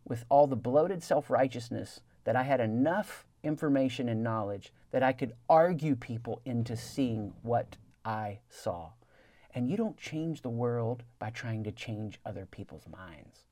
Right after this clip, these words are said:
What has to happen in the context of abiding with unity is we are heard and we listen. We hear and we are heard. And it's messy and it's not easy and it's gonna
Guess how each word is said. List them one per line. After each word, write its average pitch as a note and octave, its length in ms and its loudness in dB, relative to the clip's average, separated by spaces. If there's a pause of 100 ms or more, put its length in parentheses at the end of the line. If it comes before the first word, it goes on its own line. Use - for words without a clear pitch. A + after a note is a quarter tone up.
(580)
What F#3 140 -2
has G3+ 200 -4
to A#3 80 -8
happen D3+ 400 -2
in B2 100 2
the G#2 60 -2
context - 640 -4
of G2+ 240 -4
abiding A#2+ 500 -2
with A2 180 -6
unity A2+ 380 0 (360)
is A#2+ 260 -2 (180)
we D3 160 0
are A#2 120 4
heard C4 580 2 (840)
and C#3+ 280 2
we B2 300 0 (680)
listen. F2+ 340 -10 (640)
We A#2+ 120 -4
hear F3 500 -6 (520)
and G#2+ 100 -10
we A#2 140 -2
are G2+ 80 0
heard. - 440 -12 (380)
And B2+ 120 -4
it's - 280 -10 (140)
messy A#2+ 580 -8 (300)
and G#2 100 -8
it's - 200 -12
not F#2+ 260 -8
easy E3+ 420 -4 (380)
and C3+ 120 -2
it's A#2 160 -6
gonna A#2 280 -2